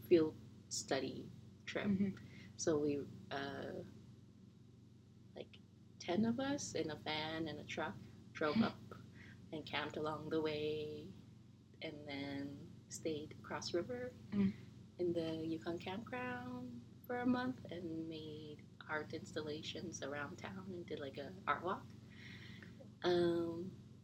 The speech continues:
Speaker 1: yeah, that was my first impression of, uh, Dawson. And Sova was, I think, uh, just finished construction.
Speaker 2: Mm.
Speaker 1: So,
Speaker 2: Oh my gosh, yeah.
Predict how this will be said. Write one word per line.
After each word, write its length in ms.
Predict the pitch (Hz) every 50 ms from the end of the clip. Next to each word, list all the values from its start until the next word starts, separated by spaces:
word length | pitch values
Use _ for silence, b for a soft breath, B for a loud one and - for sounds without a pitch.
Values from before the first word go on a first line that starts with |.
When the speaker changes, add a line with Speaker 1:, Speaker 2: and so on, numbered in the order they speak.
| -
Speaker 1:
yeah, 280 | 208 285 370 339 - - - - - - - -
that 160 | 214 214 214
was 280 | 208 208 - - - -
my 140 | 160 151 156 - - -
first 440 | 170 147 156 - - - - - - -
impression 680 | 151 147 - - 143 131 - - - - 135 - 185 196 196 - - -
of, 140 | - 160 160 - - - -
uh, 260 | 190 185 170 165 175 180 - - - - - - -
Dawson. 300 | 185 160 151 - - -
And 180 | - 185 214 226
Sova 440 | 233 - - 220 233 226 208 190 185
was, 300 | 180 160 170 - - - - - - - - - - - - - - -
I 80 | 170
think, 380 | 180 - 226 247 254 - - - - - - - - - - - - - - - - - - - - - - - - - - - - -
uh, 400 | 170 160 156 143 123 - - - - - - - - - - - - - - - - - - - - -
just 300 | - - 202 180 185 -
finished 340 | - 185 180 175 196 - - -
construction. 680 | 240 247 254 - - - 294 - - - - 311 320 320 - - - - - - -
Speaker 2:
Mm. 180 | 220 233 247 254 180 196
Speaker 1:
So, 160 | 196 190 202
Speaker 2:
Oh 20 | 202
my 80 | 196
gosh, 460 | 196 202 196 185 185 208 - - - -
yeah. 140 | 202 -